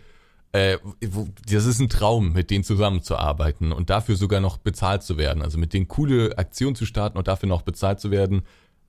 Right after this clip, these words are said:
Das sind super seriöse Sachen. Im Mai sta-, startet dann noch was und, äh, später gibt's sicherlich auch noch andere Sachen. Das sind super seriöse Sachen, super zuverlässige Partner und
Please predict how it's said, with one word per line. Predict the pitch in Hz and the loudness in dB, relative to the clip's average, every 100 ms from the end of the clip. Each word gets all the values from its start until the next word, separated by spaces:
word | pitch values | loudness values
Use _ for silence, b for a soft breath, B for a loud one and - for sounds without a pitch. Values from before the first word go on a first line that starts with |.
| _ | _
Das | 101 - | -2 0
sind | 135 123 - | 0 -2 -4
super | 101 151 117 | -2 2 2
seriöse | 95 92 92 92 92 | 2 2 2 0 2
Sachen. | 110 117 113 113 - | 0 2 2 2 -2
Im | 90 | -2
Mai | 92 101 | 2 2
sta-, | 113 - 110 - | 0 0 -2 -2
startet | - 110 107 95 | -2 -2 0 0
dann | 98 | 0
noch | 98 | 2
was | 101 104 - | 2 0 -2
und, | - 87 87 82 | -4 -2 0 0
äh, | 85 | -2
später | 80 98 95 | 0 0 0
gibt's | 85 - | 0 -2
sicherlich | 92 87 82 | 0 0 0
auch | 110 | 0
noch | 104 | 0
andere | 92 101 | 0 0
Sachen. | 98 98 95 98 b b b b b - | 0 0 2 0 b b b b b -2
Das | 110 | 0
sind | 120 113 | 2 2
super | 143 139 | 2 4
seriöse | 120 117 110 104 | 4 4 2 2
Sachen, | 98 120 123 120 117 | 2 0 0 0 0
super | 113 113 98 | -2 0 -2
zuverlässige | - 120 110 104 101 98 | -2 -2 2 2 0 -2
Partner | - 104 107 110 101 | 0 0 0 0 0
und | 95 98 | 2 -2